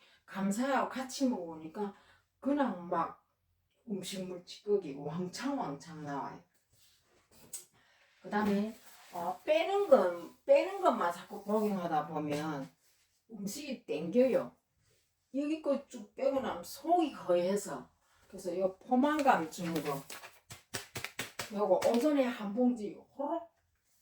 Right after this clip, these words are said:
한 봉지 먹었는데도 아, 열두 시 되니까 배고프던데 하면 반 봉지 조금 늘려서 두 봉지까지는 제가 먹었어요. 오전에 두 봉지, 오후에 두 봉지 먹으니까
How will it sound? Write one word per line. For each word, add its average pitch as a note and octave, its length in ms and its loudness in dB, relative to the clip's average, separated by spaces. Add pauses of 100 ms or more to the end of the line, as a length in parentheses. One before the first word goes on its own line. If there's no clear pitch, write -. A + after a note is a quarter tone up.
(420)
한 C#4 180 -2
봉지 F#4 280 6
먹었는데도 B3+ 800 4
아, G#3 100 6
열두 G#3 220 2
시 B3+ 120 -6
되니까 A#3 320 -2
배고프던데 G3+ 720 -4
하면 E3+ 320 -8
반 G3+ 220 -6
봉지 A3 560 -8
조금 G#3 420 -2
늘려서 G3+ 540 2
두 G#3+ 120 -6
봉지까지는 A3+ 720 -4
제가 E3 280 -2
먹었어요. F#3 640 -4
오전에 E3+ 420 -2
두 G#3+ 120 -4
봉지, A3 320 -4
오후에 G3 380 0
두 F#3+ 100 -10
봉지 D#3+ 360 -6
먹으니까 E3 680 -10